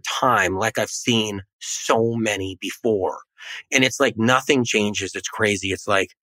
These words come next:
and, and guys too, they just age before their time until their P S A is just out of control and everything else, until they just dro-, dropped out of a heart attack. It's like aging before your time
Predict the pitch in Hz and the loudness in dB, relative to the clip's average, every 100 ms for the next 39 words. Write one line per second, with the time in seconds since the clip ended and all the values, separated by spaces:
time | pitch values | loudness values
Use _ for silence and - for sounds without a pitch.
0 | _ - - _ - 120 110 131 135 147 | _ -20 -20 _ 0 2 4 4 4 4
1 | 147 143 - 214 147 117 - - - 139 | 4 0 2 2 2 -2 -8 -4 2 2
2 | 139 - 123 143 131 117 - 120 113 - | 2 0 0 2 2 2 2 2 2 2
3 | 117 - - 135 113 - 113 107 - 104 | 0 0 2 2 2 2 2 2 -2 -10
4 | - - 104 101 - 107 - 113 95 104 | -4 2 2 2 -4 -4 -2 0 0 0
5 | 101 104 104 104 104 98 95 107 123 110 | 0 -2 0 0 2 2 0 -6 -2 0
6 | 104 107 - - - - 123 113 113 104 | 0 -2 -2 -4 -4 2 2 4 0 2
7 | 104 110 104 113 98 - 135 113 139 156 | 0 -2 0 -2 -2 0 0 0 0 0
8 | 151 143 120 - 120 110 - 104 101 92 | 2 0 0 0 2 2 0 -2 0 -2